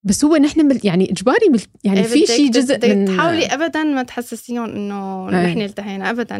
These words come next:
Speaker 2: لو تعبانة، لو ما عندي طاقة أبدًا، بس لازم أولادي أولويتي قبل شغلي.
Speaker 1: أنتِ بتحسي إنه أنتِ مبسوطة هلأ أكتر ولا قبل؟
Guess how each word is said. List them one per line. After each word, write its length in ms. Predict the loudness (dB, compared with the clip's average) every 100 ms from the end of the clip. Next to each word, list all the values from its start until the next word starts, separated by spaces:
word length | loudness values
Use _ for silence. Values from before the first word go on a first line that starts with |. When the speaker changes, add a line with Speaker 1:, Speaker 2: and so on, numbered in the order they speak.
| -4
Speaker 2:
لو 240 | -2 -2
تعبانة، 640 | -4 -4 -2 0 0 -2 -2
لو 180 | -2 -2 -2 -4 -4 -4 -4 -4 -6 -8 -8
ما 140 | -4 -2
عندي 320 | -2 -2 -2
طاقة 300 | -2 -2 -2
أبدًا، 340 | -4 -4 -4
بس 140 | -6 -6
لازم 600 | -4 -4 -4 -4 -6 -8 -10
أولادي 500 | -6 -2 -2 -2 -4
أولويتي 520 | -2 -4 -4 -6 -6
قبل 200 | -10 -10
شغلي. 320 | -14 -16 -2
Speaker 1:
أنتِ 140 | 0 0
بتحسي 400 | -2 -4 -2 -2
إنه 160 | 0
أنتِ 180 | -2 -2
مبسوطة 380 | -4 -4 -4 0
هلأ 240 | 2 2 -2
أكتر 260 | -2 0
ولا 220 | 0 -2 -4
قبل؟ 300 | -6 -6